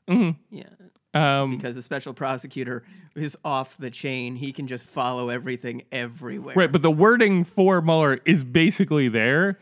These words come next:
Speaker 2: Yeah.
Speaker 1: It's basically like, "Or wherever it goes."
Speaker 2: Right. The thing with Mueller is that he's under the Justice Department's umbrella, theoretically.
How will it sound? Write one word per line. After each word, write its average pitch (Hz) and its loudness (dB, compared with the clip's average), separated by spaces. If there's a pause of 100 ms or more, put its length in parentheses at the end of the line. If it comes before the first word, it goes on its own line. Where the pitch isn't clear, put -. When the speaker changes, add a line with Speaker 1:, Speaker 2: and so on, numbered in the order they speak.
Speaker 2:
Yeah. 180 -6
Speaker 1:
It's 165 -2
basically 180 4
like, 143 2
"Or 160 8
wherever 151 6
it 117 -2
goes." 107 0 (160)
Speaker 2:
Right. 175 -8
The 160 -16
thing 180 -8
with 156 -10
Mueller 147 -6
is 123 -10
that 131 -10
he's 127 -12
under 127 -8 (160)
the 127 -16
Justice 156 -10
Department's 123 -12
umbrella, 131 -8
theoretically. 120 -10